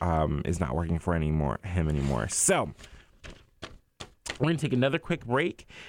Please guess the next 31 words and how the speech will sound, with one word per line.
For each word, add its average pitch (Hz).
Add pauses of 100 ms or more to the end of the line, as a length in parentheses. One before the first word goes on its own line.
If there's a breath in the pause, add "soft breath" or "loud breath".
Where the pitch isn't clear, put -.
(200 loud breath)
and 131
then 180
I 135
am 110
about 107
to -
read 160
this 131
chick - (380 soft breath)
from, 104
uh, 95
the 90
University 113
of 98
Hartford. 87
This 113
was 98
reported 123
on 98
Halloween, 127
and 95
I 95
think 117
it 110
was 92
the 87
scariest 104
thing 85
of 76
the 76
night. 65